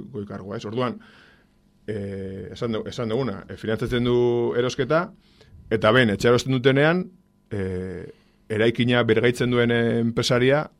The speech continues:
da, eh, Prudencio Hierro. Eta Prudencio Hierro, kasu honetan bai dago auziperatua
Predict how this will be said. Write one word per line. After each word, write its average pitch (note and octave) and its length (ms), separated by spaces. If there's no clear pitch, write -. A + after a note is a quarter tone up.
da, A2+ 420
eh, G2 340
Prudencio G2 760
Hierro. G#2 420
Eta G#2+ 200
Prudencio G#2+ 380
Hierro, A#2+ 400
kasu A#2 200
honetan A#2+ 240
bai A#2 140
dago G#2 160
auziperatua F#2+ 800